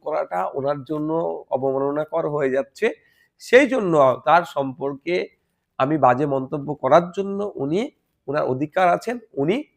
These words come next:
পাবলিককে উত্তেজিত করে কিচ্ছু লাভ হবে না। পাবলিক অত বোকা নয়, পাবলিক জানে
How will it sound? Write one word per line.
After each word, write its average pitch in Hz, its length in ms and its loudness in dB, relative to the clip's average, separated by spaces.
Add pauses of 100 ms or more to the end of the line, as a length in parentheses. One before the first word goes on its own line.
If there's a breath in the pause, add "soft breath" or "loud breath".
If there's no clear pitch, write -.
(180)
পাবলিককে 240 500 -2 (840)
উত্তেজিত 190 380 -6 (100)
করে 220 100 2 (100)
কিচ্ছু - 280 -4
লাভ 214 160 6
হবে 180 160 6
না। 156 140 8
পাবলিক 175 280 6
অত 190 80 2 (120)
বোকা 175 280 2
নয়, 139 240 4 (140)
পাবলিক 151 300 4
জানে 160 240 4